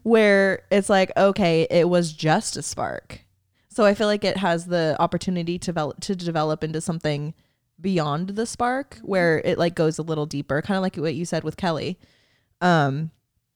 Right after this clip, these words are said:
Speaker 1: once you guys had that first kiss, that was a spark, but then you guys, like, you had the friendship. You guys got deeper.
Speaker 2: Right.
Speaker 1: Um,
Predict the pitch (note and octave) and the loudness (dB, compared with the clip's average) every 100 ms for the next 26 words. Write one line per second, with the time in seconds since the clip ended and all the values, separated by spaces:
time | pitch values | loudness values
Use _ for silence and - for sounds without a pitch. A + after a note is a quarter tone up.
0 | _ _ _ - F#3+ F#3+ F#3 F3 E3 F#3 | _ _ _ -4 2 2 2 0 0 0
1 | D#3 - D#3+ D3 G#3 F3 E3 E3+ A#2+ D#3+ | 0 0 -2 -2 2 2 2 -2 -2 -4
2 | D3 - E3+ D#3 - E3 D3+ D#3+ D3+ C3+ | -4 0 0 0 -2 -4 -2 -2 -2 -2
3 | C#3+ B2 B2 - E3+ E3 - F3+ F#3 F3+ | -2 -4 -6 -6 -4 -4 -4 0 0 -2
4 | E3 D3 C3 - - B1+ - _ _ _ | -4 -4 -4 -6 -6 -8 -12 _ _ _
5 | F3 F3 E3 E3+ E3+ G2 C3+ - F2 D#2 | -2 0 0 2 2 0 -6 -6 -6 -6
6 | G3 A3 G3+ F#3 _ _ - F#3 E3 D3 | -8 -8 -8 -8 _ _ 0 2 2 -2
7 | C#3+ | -6